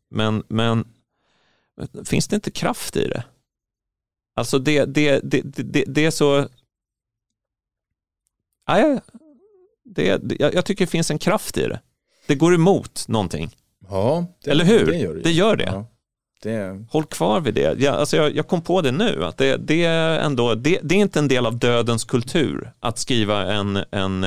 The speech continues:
Speaker 1: en bok utan bokstaven A.
Speaker 2: Nej,
Speaker 1: Det är
Speaker 2: det
Speaker 1: inte
Speaker 2: är ju,
Speaker 1: det.
Speaker 2: nej, det
Speaker 1: Det är
Speaker 2: är
Speaker 1: inte att välja den lätta vägen.
Speaker 2: Nej, det är det ju inte. <laughs> Det,
Speaker 1: <laughs> Det,
Speaker 2: nej, det är det verkligen
Speaker 1: det är det
Speaker 2: inte.
Speaker 1: inte.
Speaker 2: Nej,
Speaker 1: Det är
Speaker 2: det
Speaker 1: bra.
Speaker 2: finns en, eh,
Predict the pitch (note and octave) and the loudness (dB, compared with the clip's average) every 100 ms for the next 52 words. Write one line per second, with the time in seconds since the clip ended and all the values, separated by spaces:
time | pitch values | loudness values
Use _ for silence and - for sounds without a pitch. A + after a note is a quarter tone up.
0 | F2 - G2 F#2 G2 F2+ F#2+ F2+ F2 F2 | -4 -4 -2 2 0 0 -6 -6 -6 -6
1 | F2 F2+ B2 - - _ _ _ G#2 F#3+ | -6 -4 -6 -8 -14 _ _ _ -4 -4
2 | G#3 _ _ F3+ - F2+ - D#2+ - F#2+ | -6 _ _ 0 0 0 0 -2 -6 -4
3 | A#2+ C#3 _ _ _ - A2+ F3 - C#3+ | -4 -6 _ _ _ -4 0 2 2 2
4 | C#3 B2 A#2 A#2 A#2 G#2+ B2 D3+ E2 A2+ | 2 2 0 0 -2 -2 0 -2 -4 -8
5 | - _ C#3+ E3+ C3+ D3+ B2 B2 F2 C#2+ | -14 _ -6 -4 -4 -2 0 0 -2 -8
6 | - - A#2 A2+ - A2+ - - - - | -10 -14 -14 -12 -12 -14 -4 -2 -2 -2
7 | - - B2 F3+ - F#3 C3 B2 G2+ F#2 | -2 0 0 -2 0 2 4 4 2 2
8 | A2+ D2+ F2 G2+ F#2+ D2+ - F#2 A2+ D#3 | 2 4 2 0 -4 -4 -8 -4 -4 -4
9 | - _ D#3 B2+ G#3+ A#2 A2+ G#2 G#2 G2 | -12 _ 0 2 4 4 2 0 0 -2